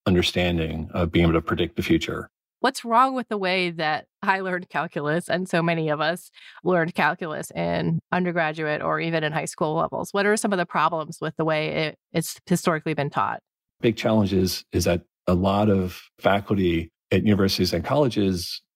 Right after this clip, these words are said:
Speaker 1: aren't really developed in how to teach well. Sometimes us faculty are used to surviving despite the system. A lot of faculty will replicate what they've done as they were students. And sometimes that's about trying to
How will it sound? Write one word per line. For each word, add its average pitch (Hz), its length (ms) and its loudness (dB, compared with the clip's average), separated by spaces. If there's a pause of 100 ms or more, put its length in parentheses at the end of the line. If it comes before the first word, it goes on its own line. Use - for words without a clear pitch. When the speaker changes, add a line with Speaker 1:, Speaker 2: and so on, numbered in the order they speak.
(120)
Speaker 1:
aren't 127 240 2
really 107 400 4
developed 98 540 0
in 90 60 2
how 92 500 2 (220)
to 90 140 0
teach - 400 0
well. 82 420 -6 (180)
Sometimes 104 880 2 (280)
us 110 180 0
faculty 107 540 0
are 92 240 0
used 104 400 2
to 95 280 2
surviving 92 480 2
despite 87 420 -2
the 107 80 -6
system. 165 480 0 (300)
A 101 40 0
lot 104 140 2
of 95 80 -4
faculty 101 320 2
will 92 80 4
replicate 95 720 0
what 101 240 0
they've 87 180 2
done 87 460 -2 (180)
as 87 400 0 (220)
they 117 180 8
were 127 140 2
students. 82 760 -6 (220)
And 101 100 4
sometimes 123 320 4
that's 107 240 0
about 107 240 0
trying 104 400 0
to 95 420 0